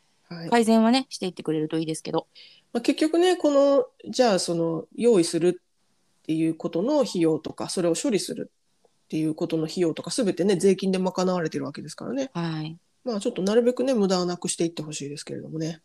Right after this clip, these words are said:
Speaker 2: すね。
Speaker 1: はい。
Speaker 2: はい。
Speaker 1: 面白いニュースだったのでご紹介してみました。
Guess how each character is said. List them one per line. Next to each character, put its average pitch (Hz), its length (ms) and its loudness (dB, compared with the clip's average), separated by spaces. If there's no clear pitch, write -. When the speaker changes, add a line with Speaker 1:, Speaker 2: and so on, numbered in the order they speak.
Speaker 2:
す - 200 -18
ね。 214 180 -6
Speaker 1:
は 220 120 -4
い。 226 140 -10
Speaker 2:
は 190 220 -16
い。 220 60 -8
Speaker 1:
面 165 180 -8
白 156 280 -6
い 160 60 -10
ニ 147 100 -8
ュ - 20 -8
ー 151 40 -8
ス - 120 -10
だ 156 80 -4
っ 147 80 -10
た - 80 -6
の 170 100 -2
で 208 80 0
ご 180 140 -4
紹 156 160 -10
介 151 140 -8
し - 80 -8
て 160 80 -6
み 156 100 -6
ま 151 140 -10
し - 80 -6
た。 - 200 -10